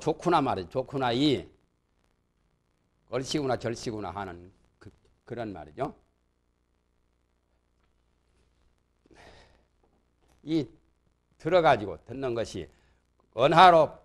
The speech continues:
붙어서, 어, 들어갔으니 경청이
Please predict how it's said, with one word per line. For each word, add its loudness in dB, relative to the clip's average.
붙어서, 2
어, -2
들어갔으니 0
경청이 4